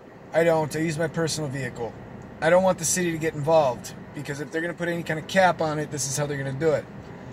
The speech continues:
Um, excuse me. I just ate. It was delicious.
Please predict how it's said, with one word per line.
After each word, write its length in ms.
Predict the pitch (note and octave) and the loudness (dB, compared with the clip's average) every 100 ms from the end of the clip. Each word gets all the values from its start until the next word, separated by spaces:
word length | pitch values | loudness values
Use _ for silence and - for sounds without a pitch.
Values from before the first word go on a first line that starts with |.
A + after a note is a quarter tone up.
| - - - - - - - - - - - - - - - - - - - - - | -16 -16 -16 -16 -16 -16 -16 -16 -16 -16 -16 -16 -14 -14 -14 -16 -16 -16 -16 -14 0
Um, 440 | D3+ D3+ C#3 C3 B2 | 4 4 4 -2 -6
excuse 380 | - - D#3+ C#3 | -8 -8 -6 -6
me. 120 | A#2+ G2 - - - - - - - | -8 -12 -14 -16 -16 -16 -16 -16 -14
I 20 | B2+ | -10
just 260 | C3 - | -8 -6
ate. 180 | C3+ A2+ | -6 -8
It 200 | - - | -12 -14
was 80 | A#2+ | -12
delicious. 680 | - B2+ B2 - - - | -10 -8 -8 -8 -8 -10